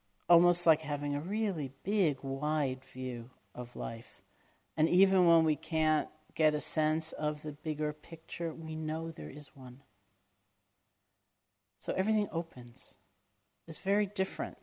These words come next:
than having, um, that sense of insistence and attachment and demand,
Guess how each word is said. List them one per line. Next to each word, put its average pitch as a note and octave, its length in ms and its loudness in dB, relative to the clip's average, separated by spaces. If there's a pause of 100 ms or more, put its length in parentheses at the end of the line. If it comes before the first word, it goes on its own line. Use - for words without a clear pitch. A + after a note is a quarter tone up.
(120)
than C#3+ 320 0 (580)
having, D3 540 2 (100)
um, D3 400 0 (480)
that D3 200 -2
sense D3 380 -4
of C3+ 100 -8
insistence C#3+ 680 -2
and C3+ 80 -2
attachment C3+ 640 -8
and C3 80 -12
demand, C#3 580 -2